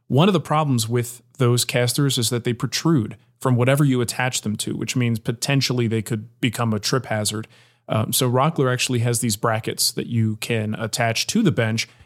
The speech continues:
and then slide the caster in, put a little safety pin in there, and it's ready to go. So if it's something that you're not actually using very often, which is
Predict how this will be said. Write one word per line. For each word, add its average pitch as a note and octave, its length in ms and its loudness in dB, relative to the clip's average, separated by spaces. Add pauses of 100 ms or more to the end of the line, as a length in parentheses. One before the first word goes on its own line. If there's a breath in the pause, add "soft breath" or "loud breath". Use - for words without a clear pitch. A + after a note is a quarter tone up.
and B2+ 120 0
then A#2+ 120 2
slide C3 720 2 (160)
the C3 100 0
caster A#2+ 540 0
in, D3 380 2 (340)
put C3 140 2
a - 20 4
little C3 180 4
safety C#3+ 380 2
pin E3 380 0
in D3+ 180 2
there, D#3+ 220 2 (100)
and B2+ 120 2
it's A#2 140 0
ready B2 200 0
to A#2+ 80 -4
go. A#2 260 -2
So A#2+ 220 0
if A#2 120 -2
it's B2+ 100 -2
something D#3+ 260 2
that C3+ 80 -2
you're C3 120 0
not C3 240 2
actually A#2 460 -4
using A2+ 460 0
very A2+ 280 -2
often, D3 440 0
which A2+ 160 -2
is G#2+ 120 -4